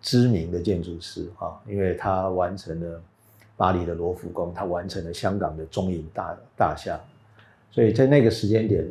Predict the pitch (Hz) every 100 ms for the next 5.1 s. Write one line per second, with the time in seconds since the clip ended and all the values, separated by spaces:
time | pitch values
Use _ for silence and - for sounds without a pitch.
0 | - 104 120 156 170 196 196 135 131 135
1 | 95 - - 123 147 135 127 147 123 82
2 | 110 95 87 92 104 87 82 80 80 -
3 | 95 - 104 117 - - - - 107 104
4 | 92 90 110 107 95 113 82 82 98 87